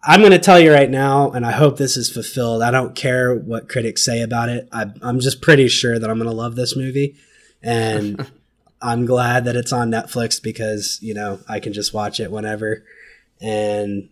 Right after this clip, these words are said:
Speaker 1: I just really hope it lives up to that.
Speaker 2: Yeah, I,
Speaker 1: Yeah.
Speaker 2: um,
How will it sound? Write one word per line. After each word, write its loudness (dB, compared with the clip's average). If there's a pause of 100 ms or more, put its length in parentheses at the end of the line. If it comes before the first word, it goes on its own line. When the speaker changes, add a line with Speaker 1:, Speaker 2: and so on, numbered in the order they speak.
(120)
Speaker 1:
I -10
just -4
really -2
hope -6
it -8
lives -6
up -8
to -12
that. -12 (1500)
Speaker 2:
Yeah, -2
I, -4
Speaker 1:
Yeah. -2
Speaker 2:
um, -14